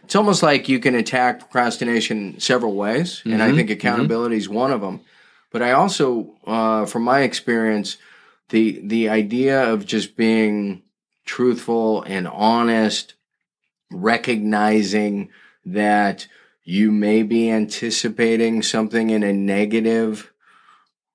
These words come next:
Speaker 1: fashion.
Speaker 2: Right.
Speaker 1: Um, you know,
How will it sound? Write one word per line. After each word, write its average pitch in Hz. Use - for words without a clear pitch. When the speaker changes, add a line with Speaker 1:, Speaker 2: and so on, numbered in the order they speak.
Speaker 1:
fashion. 165
Speaker 2:
Right. 101
Speaker 1:
Um, 107
you 110
know, 113